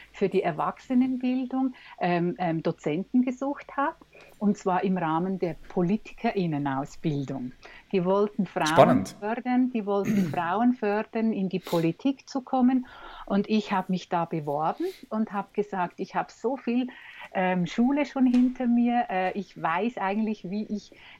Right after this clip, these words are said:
Speaker 1: gerne unterrichtet werden möchte, hab's zwar noch nie gemacht, und da wurde in, da, die, die damalige,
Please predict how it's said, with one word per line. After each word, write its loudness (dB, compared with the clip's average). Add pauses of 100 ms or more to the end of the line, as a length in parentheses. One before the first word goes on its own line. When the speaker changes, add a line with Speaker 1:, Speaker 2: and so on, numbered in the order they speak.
Speaker 1:
gerne 2
unterrichtet -4
werden -2
möchte, 0
hab's -4
zwar -2
noch -4
nie 0
gemacht, -2 (300)
und -4
da 0
wurde -2
in, 4 (140)
da, -4 (500)
die, 0 (160)
die -2
damalige, 2